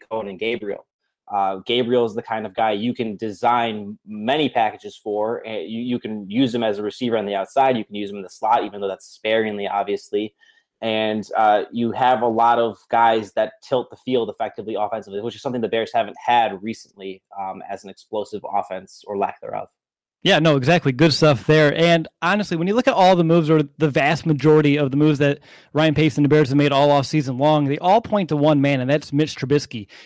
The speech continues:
Speaker 2: You know, like you said, Aaron, about Allen Robinson, you know, Robert, you brought up Trey, you brought up, uh, Taylor Gabriel. There's just been a number of moves that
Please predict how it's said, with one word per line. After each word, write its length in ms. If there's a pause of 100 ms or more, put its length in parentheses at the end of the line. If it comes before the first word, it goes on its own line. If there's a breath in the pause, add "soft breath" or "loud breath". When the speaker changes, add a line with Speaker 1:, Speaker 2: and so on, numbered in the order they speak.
Speaker 2:
You 80
know, 60
like 120
you 120
said, 240
Aaron, 300
about 340 (180)
Allen 300
Robinson, 680 (300 soft breath)
you 60
know, 120
Robert, 300
you 160
brought 300
up 140
Trey, 360
you 180
brought 380
up, 320
uh, 140
Taylor 260
Gabriel. 580 (240 soft breath)
There's 180
just 140
been 120
a 20
number 320
of 100
moves 300
that 160